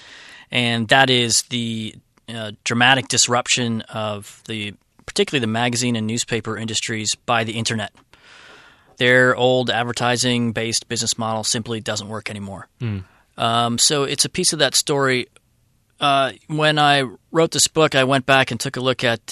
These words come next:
Speaker 1: the state of the media reports that are published by the Poynter Institute. In two thousand fourteen, they actually put a number for the first time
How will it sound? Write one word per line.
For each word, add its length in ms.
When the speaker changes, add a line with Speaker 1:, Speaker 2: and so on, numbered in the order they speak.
Speaker 1:
the 500
state 300
of 80
the 80
media 320
reports 540
that 120
are 60
published 340
by 140
the 60
Poynter 320
Institute. 540
In 60
two 140
thousand 320
fourteen, 440
they 80
actually 340
put 160
a 40
number 420
for 160
the 60
first 340
time 340